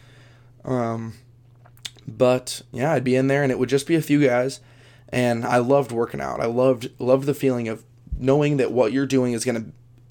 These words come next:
eventually add into something bigger, and that's a huge reason why I love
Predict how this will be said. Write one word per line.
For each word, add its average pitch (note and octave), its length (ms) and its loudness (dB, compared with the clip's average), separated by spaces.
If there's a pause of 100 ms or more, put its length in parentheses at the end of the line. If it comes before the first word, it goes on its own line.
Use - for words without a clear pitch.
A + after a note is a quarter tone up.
(140)
eventually A#2+ 800 0 (180)
add A#2 220 2
into A2 160 -4
something G#2+ 340 -6
bigger, G2 320 -2
and G#2+ 100 -6
that's C3+ 300 -4 (600)
a B2 40 -6
huge F3+ 400 -4 (100)
reason C3+ 400 0
why A#2 240 2
I A#2+ 120 -2
love A#2 580 -4